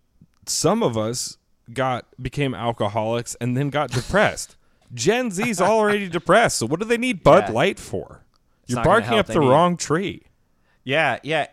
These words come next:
Speaker 2: And y-, you know, one of the things, too, that came out were, like, these pictures of her from her college parties and stuff, and it's like,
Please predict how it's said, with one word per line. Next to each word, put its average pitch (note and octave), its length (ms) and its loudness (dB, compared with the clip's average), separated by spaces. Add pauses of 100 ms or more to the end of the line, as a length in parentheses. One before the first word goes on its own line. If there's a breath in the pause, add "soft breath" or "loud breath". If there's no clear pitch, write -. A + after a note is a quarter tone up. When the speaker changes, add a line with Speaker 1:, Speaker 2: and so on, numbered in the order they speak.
Speaker 2:
And E3+ 140 -8
y-, C#3+ 240 -14
you D#3 120 -10
know, G#3 140 -6
one A3 160 -12
of D#4+ 80 -14
the D4 40 -20
things, A3+ 280 -10
too, F3 160 -6
that E3 100 -8
came C3 200 -10
out A#2 120 -6
were, A#2 100 -10
like, A#2 200 -10
these B2 180 -12
pictures B2+ 500 -12
of G2+ 120 -12
her A#2 360 -10
from A2+ 200 -12
her G2+ 160 -12
college F#2+ 420 -12
parties D#3+ 320 -8
and E3+ 100 -14
stuff, F3 260 -10
and C3 80 -20
it's B2+ 120 -12
like, A#2 220 -10